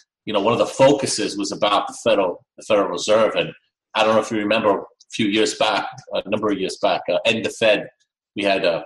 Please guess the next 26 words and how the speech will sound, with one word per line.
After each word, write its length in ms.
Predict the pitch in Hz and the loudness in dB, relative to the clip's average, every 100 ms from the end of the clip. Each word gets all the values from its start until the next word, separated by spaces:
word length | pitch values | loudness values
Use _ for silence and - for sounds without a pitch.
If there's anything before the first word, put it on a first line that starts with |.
| - - | -10 -4
End 140 | 123 | -2
the 60 | 123 | 0
Fed 300 | - 123 120 | 2 2 2
prote-, 380 | - 101 - 143 - | 0 -2 0 -2 0
uh, 100 | 95 | -2
protests 520 | - 113 - 110 - 98 | 2 0 2 -2 -4 -4
on 120 | 87 | 2
Wall 180 | 104 107 | 4 4
Street 340 | - 87 80 - _ _ _ _ _ 87 | 0 -6 -12 -14 _ _ _ _ _ -4
about 260 | 95 92 | 0 0
how, 440 | 98 101 95 92 87 - _ - | 2 2 4 2 0 -14 _ -8
you 100 | 98 | -2
know, 160 | 95 | 0
we 140 | 87 98 | 2 0
needed 240 | 101 98 | 0 0
to 140 | - - | -2 2
end 200 | 139 143 | 4 4
the 60 | |
Federal 520 | - - 120 110 107 101 | 2 0 2 2 2 0
Reserve 760 | 98 92 104 123 101 87 87 - _ _ _ _ - | -4 -4 2 4 4 2 -2 -10 _ _ _ _ -10
because 720 | 110 117 107 104 95 - - | -2 4 4 4 0 -4 -4
it's 340 | 113 104 - - | -4 -2 -2 0
just, 480 | 120 - - - _ _ - | -2 -2 -4 -8 _ _ -6
it's, 380 | 143 - - - | -4 -4 -8 -6
it's 120 | - | -2
unconstitutional, 960 | 117 117 127 - - 165 196 - 123 | 0 0 0 0 -2 0 0 0 0